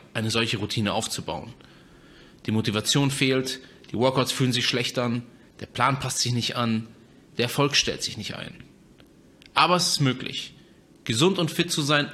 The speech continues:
und sein Leben zu genießen. Für alle, die bereit sind,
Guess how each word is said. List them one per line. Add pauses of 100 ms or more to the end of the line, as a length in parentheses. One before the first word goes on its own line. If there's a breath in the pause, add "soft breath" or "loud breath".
und
sein
Leben
zu
genießen. (680 loud breath)
Für
alle,
die
bereit
sind,